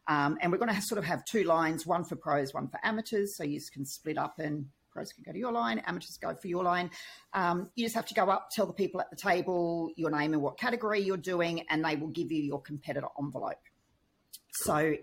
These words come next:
in that, it has your competitor number that you're gonna wear on your left hip on stage. It will have your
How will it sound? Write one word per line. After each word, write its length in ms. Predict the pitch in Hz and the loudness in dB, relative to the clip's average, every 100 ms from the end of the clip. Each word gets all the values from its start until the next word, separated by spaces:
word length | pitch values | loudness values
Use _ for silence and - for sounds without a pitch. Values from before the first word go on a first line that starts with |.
| - | 0
in 220 | 165 156 | 2 2
that, 300 | 151 139 - | 4 2 0
it 180 | 160 - | -6 -6
has 300 | 151 139 135 | -2 -2 -2
your 100 | 139 | -6
competitor 480 | 135 151 165 151 139 | -6 -4 -2 0 -2
number 240 | 151 240 | 0 0
that 160 | 247 156 | 0 -2
you're 120 | 165 | -2
gonna 160 | 156 147 | 0 0
wear 280 | 147 143 | 0 0
on 140 | 160 143 | 0 0
your 160 | 147 | 0
left 300 | 135 139 - | -2 -6 -8
hip 240 | - 240 - | -10 -10 -6
on 160 | 185 | -6
stage. 580 | 190 - 240 311 311 - - - - - | -4 -2 -2 -2 -4 -8 -12 -16 -16 -8
It 180 | 180 - | -6 -4
will 120 | 156 | -4
have 280 | 143 151 147 | -2 -2 -2
your 520 | 151 147 147 147 139 | -2 0 0 0 -2